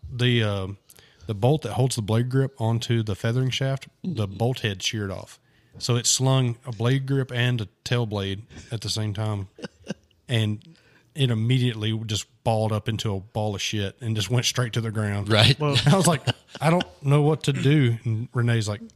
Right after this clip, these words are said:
Speaker 1: "There's nothing you can do at that point." <laughs>
Speaker 3: Yeah.
Speaker 4: At, at the Duncan event, we were working on that, uh, Goblin four twenty that Greg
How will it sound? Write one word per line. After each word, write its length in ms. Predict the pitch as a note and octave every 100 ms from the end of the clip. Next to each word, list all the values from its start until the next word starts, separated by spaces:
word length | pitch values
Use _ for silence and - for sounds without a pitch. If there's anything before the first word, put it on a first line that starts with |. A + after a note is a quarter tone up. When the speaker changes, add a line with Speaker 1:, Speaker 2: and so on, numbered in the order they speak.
| -
Speaker 1:
"There's 220 | B2 G#2+
nothing 360 | A2 G#2 G#2 G2+
you 60 | G2
can 180 | - F3+
do 60 | D3
at 80 | B3+
that 140 | C3+
point." 280 | - D#3 F#3+ D#3+
<laughs> 100 | C#3+
Speaker 3:
Yeah. 220 | C#3 C3 C#3 - - D#3
Speaker 4:
At, 280 | D3+ - D3+
at 100 | C3+
the 80 |
Duncan 320 | B2+ C3+ D#3+ C3+
event, 260 | A2+ B2
we 80 | C3
were 80 | C3+
working 280 | B2 A#2+ B2
on 140 | A#2+
that, 320 | A#2 A#2 -
uh, 200 | B2 A#2+ A#2
Goblin 360 | A#2+ B2 A#2
four 160 | A2 C3
twenty 320 | - C3+ C3
that 280 | A#2 A2+ C#3
Greg 380 | B2 A#2+ B2+